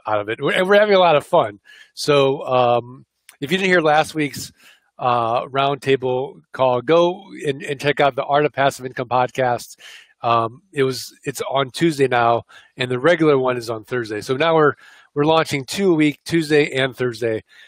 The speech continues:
So be on the lookout for that. Um, let's see. Bryce is on. Hey, Bryce.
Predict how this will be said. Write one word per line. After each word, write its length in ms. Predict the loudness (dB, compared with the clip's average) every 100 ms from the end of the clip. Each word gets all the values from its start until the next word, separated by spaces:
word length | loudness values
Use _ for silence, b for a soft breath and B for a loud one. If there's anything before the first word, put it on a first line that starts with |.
| b
So 240 | -4 -2 0
be 240 | 0 -2
on 180 | -2 -4
the 60 |
lookout 480 | -4 -2 0 0 -2
for 100 | -10
that. 580 | -4 0 0 0 -4 -16 -18 B B B B
Um, 720 | 0 2 4 2 0 -8 -18 _ _ _ _ _ _ _ _
let's 300 | -12 -10 -10
see. 400 | -4 -2 0 -2 -10 _ _ _
Bryce 460 | 0 2 4 2 2
is 140 | 4
on. 300 | 4 4 0
Hey, 160 | -2 0
Bryce. 600 | 4 4 4 0 -10